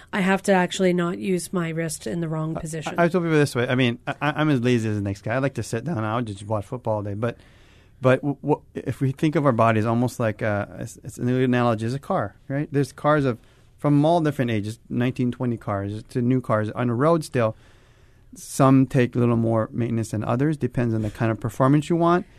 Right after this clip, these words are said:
Speaker 2: you know, and then, like, our <laughs> body, we can change body parts, but hey, you gotta end up back in therapy. We'll help you to manage it. Unlike cars, we can't last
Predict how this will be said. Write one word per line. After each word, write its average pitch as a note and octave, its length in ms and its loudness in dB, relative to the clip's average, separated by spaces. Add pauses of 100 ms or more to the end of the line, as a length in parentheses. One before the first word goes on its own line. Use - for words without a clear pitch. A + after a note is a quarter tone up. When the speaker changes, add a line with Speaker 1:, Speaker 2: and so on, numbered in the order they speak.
(400)
Speaker 2:
you C#3 120 4
know, C#3+ 260 4
and C3+ 140 2
then, B2 220 2 (220)
like, B2+ 260 0 (200)
our B2+ 80 0
<laughs> A#2+ 100 4
body, C#3 200 6
we C3 120 6
can C3 160 2
change F#3 280 4
body C#3+ 240 4
parts, A2 300 0
but A2+ 200 0
hey, A2 180 0 (540)
you A2+ 100 -2
gotta C3 180 4
end C3 140 4
up A#2+ 80 0
back B2 240 0
in A#2 80 0
therapy. A#2 320 -2
We'll B2 160 0
help B2+ 260 0
you B2+ 80 2
to B2 140 -6
manage B2 440 -4
it. F#3 160 -2 (480)
Unlike A#2+ 300 2
cars, A#2 240 0
we A2+ 80 -2
can't A#2 220 -4
last G#2 300 -6